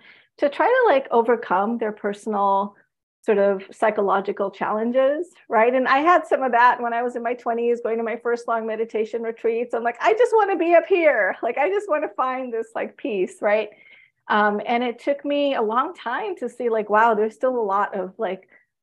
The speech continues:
unearthing of my, um, lineage and my personal trauma that I need to deal with. I can't just stay up here in this sort of blissed out space.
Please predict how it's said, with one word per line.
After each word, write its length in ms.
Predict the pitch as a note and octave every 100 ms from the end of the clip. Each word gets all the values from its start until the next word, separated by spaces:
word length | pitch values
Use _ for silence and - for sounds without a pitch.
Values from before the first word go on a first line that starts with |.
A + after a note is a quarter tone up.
| _ _
unearthing 720 | - G#3+ - G#3+ A3 A#3 G3+
of 120 | F#3+ F#3+
my, 520 | G3 F#3 F#3 F#3+ F#3 -
um, 480 | F#3 F#3+ - G#3+ - _ _ _
lineage 720 | A3 A3+ A#3+ A#3 G3 F#3 F#3
and 300 | - F3+ F#3
my 140 | F3+ F#3
personal 380 | F#3 G#3+ G#3+ F#3+
trauma 400 | - G3 A3 G3+
that 120 | F#3
I 60 |
need 240 | F#3+ F#3+ G3+
to 140 | G3
deal 260 | F3+ E3+ A3+
with. 180 | G#3 E3+
I 120 | F3
can't 280 | E3+ G#3 G#3
just 180 | G#3
stay 200 | - F#3+
up 160 | F3+ -
here 380 | - G#3 - -
in 80 | G3+
this 220 | - F#3
sort 140 | - F#3
of 160 | G3
blissed 320 | A3 A3 -
out 200 | F#3+ -
space. 520 | - - G3+ F#3+ -